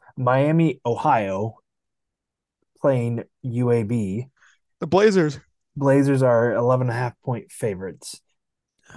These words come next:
Speaker 1: I've got the Blazers minus eleven and a half.
Speaker 2: That's what I would take too. They have cool uniforms, and I've seen them on T V once or twice. I don't know.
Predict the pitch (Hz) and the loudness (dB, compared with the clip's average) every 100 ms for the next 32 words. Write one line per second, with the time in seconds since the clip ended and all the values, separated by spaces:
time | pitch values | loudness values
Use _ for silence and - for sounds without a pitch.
0 | - _ 135 135 135 131 107 117 110 101 | -20 _ -2 0 2 0 0 0 0 0
1 | 98 104 101 95 110 101 90 90 95 92 | -4 -8 -8 -10 -12 -14 -14 -16 -18 -20
2 | - - - - 143 135 - 131 127 123 | -20 -20 -20 -8 -4 -4 -4 -6 -4 -4
3 | 123 117 117 - - 120 120 110 _ _ | -6 -8 -12 -12 -8 -8 -8 -12 _ _
4 | _ _ _ _ 135 143 139 175 165 156 | _ _ _ _ 4 4 4 4 6 4
5 | 151 - 143 135 131 - - 131 - 139 | 0 -2 -4 -4 -6 -10 -6 -4 -4 -4
6 | 135 131 123 117 120 120 120 117 113 107 | -2 -2 -2 -4 -6 -4 -4 -4 -8 -8
7 | 117 117 113 - 139 120 123 123 123 123 | -4 -4 -4 -6 -4 -2 -2 -2 -2 -2
8 | 117 117 | -2 -6